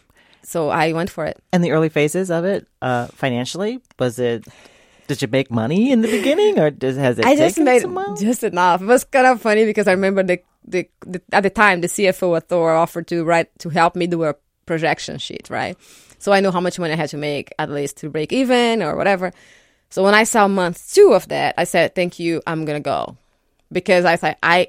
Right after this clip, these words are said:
Speaker 1: I'm seeing those numbers and they are driving me insanely anxious. So I don't wanna know. I just wanna go do it.
Speaker 2: Just do it.
Speaker 1: So he gave me the template, like, "Whenever you're ready,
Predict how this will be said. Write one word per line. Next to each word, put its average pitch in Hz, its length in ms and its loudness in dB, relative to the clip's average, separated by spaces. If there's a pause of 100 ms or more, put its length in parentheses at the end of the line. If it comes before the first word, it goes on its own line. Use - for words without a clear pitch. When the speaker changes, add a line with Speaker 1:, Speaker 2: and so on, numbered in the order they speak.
Speaker 1:
I'm 165 140 -8
seeing 202 260 -4
those 226 140 -2
numbers 214 720 -2
and 165 180 -6
they 160 120 0
are 165 60 0
driving 156 320 -4
me 156 180 -8 (240)
insanely 147 800 -8 (600)
anxious. - 560 -6 (360)
So - 160 -6
I 185 120 4
don't 208 100 4
wanna 240 160 0
know. 156 340 -8 (220)
I 175 80 -2
just 175 120 -8
wanna 175 160 -4
go 156 260 -6
do 151 200 -12
it. - 140 -12
Speaker 2:
Just - 160 -12
do 131 160 -6
it. 113 120 -16 (340)
Speaker 1:
So 208 160 2
he 226 160 2
gave 233 180 4
me 233 60 0
the 226 80 4
template, 165 300 -4
like, 165 140 -2
"Whenever 175 260 -2
you're 208 80 0
ready, 233 380 2